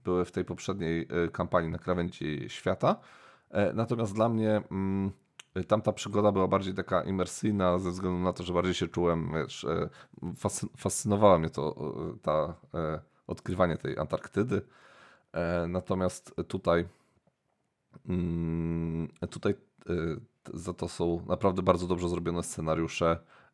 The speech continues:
E, zresztą tak, mm, tło fabularne też jest całkiem, e, całkiem przyjemnie zrobione. E, a ja gram sobie, e, p-, nową postacią z tej, z tej kampanii, czyli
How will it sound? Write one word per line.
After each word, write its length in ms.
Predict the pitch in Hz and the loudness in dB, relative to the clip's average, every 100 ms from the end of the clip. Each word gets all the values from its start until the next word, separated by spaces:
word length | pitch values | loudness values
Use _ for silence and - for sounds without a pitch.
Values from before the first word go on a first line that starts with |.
| - | -6
E, 340 | 87 82 78 - | -2 0 -2 -4
zresztą 240 | 381 - | -4 -2
tak, 180 | 135 127 - - - 131 135 - - | -2 -2 -4 -16 -12 -12 -14 -16 -14
mm, 640 | - 95 95 90 - 67 - - _ _ - - - | -6 -4 -4 -6 -8 -12 -14 -20 _ _ -20 -18 -18
tło 200 | - 110 | -2 0
fabularne 500 | 107 95 92 95 95 | 2 2 2 2 2
też 160 | 82 87 | -4 -8
jest 140 | 87 | -10
całkiem, 280 | - 82 82 - - - - _ | -10 -8 -8 -10 -20 -20 -20 _
e, 300 | 80 87 82 | -2 0 0
całkiem 280 | 82 95 87 | -2 -6 -6
przyjemnie 320 | - 90 85 | -2 -2 -2
zrobione. 420 | 80 78 82 120 190 - - - - _ | -2 -2 0 0 0 -4 -20 -20 -20 _
E, 200 | 101 98 - - | 2 2 0 4
a 120 | 107 | 6
ja 160 | 107 156 | 8 6
gram 260 | 123 135 | 6 6
sobie, 360 | 135 117 107 110 | 6 2 4 6
e, 160 | 107 107 - - | 6 6 -2 -8
p-, 560 | 92 92 90 - - 87 - _ _ _ - 80 - | -2 0 -2 -6 -8 -8 -8 _ _ _ -12 -12 2
nową 260 | 107 107 | 4 6
postacią 600 | 101 104 - 82 98 127 139 76 90 | 4 0 2 2 4 2 0 -2 -4
z 200 | 90 - | -4 -6
tej, 380 | - 85 85 82 87 87 | -2 0 0 -2 -4 -6
z 100 | - | -6
tej 140 | 90 | -6
kampanii, 440 | - 82 80 82 | -4 -2 0 0
czyli 420 | 135 92 87 92 | 0 0 0 -2